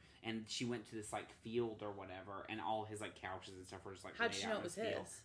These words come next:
Speaker 1: Somebody told them that was, like,
Speaker 2: <gasps>
Speaker 1: running it. So she said she bought nothing. Of course.
Speaker 2: I wouldn't buy anything either, but I would be sitting there all day, just
Speaker 1: Oh, yeah, I
Speaker 2: looking
Speaker 1: would
Speaker 2: at
Speaker 1: take
Speaker 2: it.
Speaker 1: every picture.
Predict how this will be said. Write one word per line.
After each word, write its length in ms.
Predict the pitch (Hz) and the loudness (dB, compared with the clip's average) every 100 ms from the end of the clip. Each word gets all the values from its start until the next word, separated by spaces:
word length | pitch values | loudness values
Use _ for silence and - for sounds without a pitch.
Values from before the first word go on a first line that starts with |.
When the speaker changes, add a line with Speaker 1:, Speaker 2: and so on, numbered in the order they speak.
| - | -2
Speaker 1:
Somebody 340 | 120 110 101 | 0 2 0
told 360 | 98 104 98 87 | -2 -4 -6 -6
them 220 | 87 95 - - | -8 -8 -10 -4
that 100 | 104 | -2
was, 120 | 104 | 0
like, 100 | 101 | 0
Speaker 2:
<gasps> 100 | 101 | 0
Speaker 1:
running 320 | 98 95 82 113 | -2 -4 -4 -6
it. 260 | 57 - - - - - - - - | -6 -10 -18 -16 -18 -18 -20 -20 -20
So 160 | - 107 | -4 -2
she 160 | - 123 | 0 -2
said 200 | 107 113 | -2 -2
she 140 | - | 0
bought 220 | 104 95 | 0 0
nothing. 280 | 95 - - - - - - - - - - | -2 -6 -16 -20 -20 -20 -20 -20 -20 -20 -8
Of 160 | - 123 | -6 -4
course. 480 | 131 104 101 - - - - - - | -4 -4 -6 -8 -14 -20 -20 -20 4
Speaker 2:
I 80 | 247 | 6
wouldn't 220 | 330 392 | 8 6
buy 100 | 262 | 6
anything 320 | 214 202 202 | 6 4 0
either, 240 | 170 180 190 | 2 4 4
but 140 | 170 | 6
I 100 | 165 | 6
would 140 | 170 | 6
be 80 | 165 | 2
sitting 260 | 160 - - | -2 -4 -4
there 140 | 175 | -6
all 100 | 175 | -4
day, 240 | 165 - 190 - | -4 -4 -6 -4
just 120 | 135 | 0
Speaker 1:
Oh, 60 | 120 | 2
yeah, 140 | - | 4
I 20 | 110 | 6
Speaker 2:
looking 60 | 107 | 4
Speaker 1:
would 80 | |
Speaker 2:
at 60 | 107 | 2
Speaker 1:
take 120 | 101 | 0
Speaker 2:
it. 40 | 98 | 0
Speaker 1:
every 180 | 95 | -4
picture. 340 | 95 101 95 | -4 -4 -6